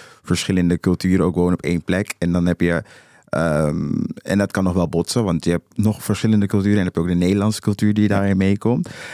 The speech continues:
Speaker 1: Ehm, zou je me meer kunnen vertellen hoe dat precies,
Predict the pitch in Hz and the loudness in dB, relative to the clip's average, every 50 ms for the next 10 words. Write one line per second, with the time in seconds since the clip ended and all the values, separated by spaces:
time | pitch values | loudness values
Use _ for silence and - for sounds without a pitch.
0 | - - - - 98 113 117 120 117 117 117 113 113 113 110 113 110 113 113 - | -16 -8 -4 -2 0 0 2 2 2 4 4 6 6 6 8 6 6 4 2 -2
1 | - - - _ _ - - - 120 127 131 131 135 127 127 127 123 117 - 123 | -10 -20 -20 _ _ -12 -6 -2 -2 0 2 4 4 6 6 6 4 2 2 2
2 | 120 110 - - - 113 113 110 110 107 107 107 101 - - 107 107 107 107 110 | 2 2 0 0 -2 0 2 2 2 2 2 0 0 -2 -2 0 0 2 2 2
3 | 107 - - 110 101 - - 104 98 95 - - - - - - - | 0 0 0 -2 -2 0 0 0 0 0 -2 -4 -6 -8 -10 -10 -12